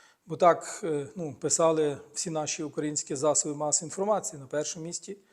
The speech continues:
всюди був, е, керівник Офісу, а потім вже згадували міністра. Але, ну, на яс-, яскравий приклад того, що це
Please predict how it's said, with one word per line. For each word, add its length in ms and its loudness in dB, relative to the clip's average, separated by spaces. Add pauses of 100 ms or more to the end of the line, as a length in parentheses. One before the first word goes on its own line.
(460)
всюди 360 -2
був, 540 -4 (160)
е, 560 -10
керівник 400 0
Офісу, 460 2 (580)
а 100 -20
потім 280 2
вже 120 -2
згадували 480 2
міністра. 520 -6 (180)
Але, 440 4
ну, 160 -2
на 140 0
яс-, 240 0
яскравий 460 2
приклад 480 -4 (540)
того, 280 6
що 220 0
це 440 2